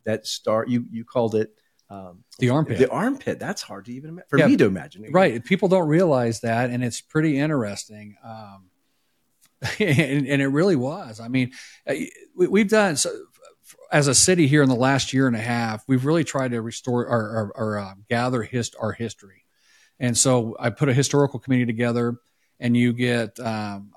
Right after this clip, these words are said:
Speaker 2: we took fifteen so far of the oldest folks that live here and families that have been here forever to get the r-, oral, um, uh,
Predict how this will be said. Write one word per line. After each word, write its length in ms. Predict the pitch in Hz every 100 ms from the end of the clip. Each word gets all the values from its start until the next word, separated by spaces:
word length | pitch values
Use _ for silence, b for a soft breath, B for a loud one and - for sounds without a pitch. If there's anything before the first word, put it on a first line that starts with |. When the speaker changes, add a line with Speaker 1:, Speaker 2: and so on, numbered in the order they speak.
| 117
Speaker 2:
we 200 | 120 127
took 240 | - 127
fifteen 540 | - 143 - 143 131 120
so 200 | - 147
far 360 | - 110 110
of 300 | 107 117 110
the 240 | 113 104 104
oldest 400 | 123 123 131 -
folks 280 | 127 117 -
that 120 | 101
live 240 | 117 120 -
here 220 | 104 101
and 100 | 101
families 440 | - 117 120 104
that 60 | 107
have 100 | 98
been 140 | 113
here 140 | 110 101
forever 640 | 104 - 120 117 104 101 _ _ _ -
to 80 | 117
get 220 | 131 127
the 80 | 113
r-, 180 | 104 110
oral, 680 | 127 135 131 123 113 - -
um, 480 | 113 104 98 98 101 _ -
uh, 320 | 123 101 98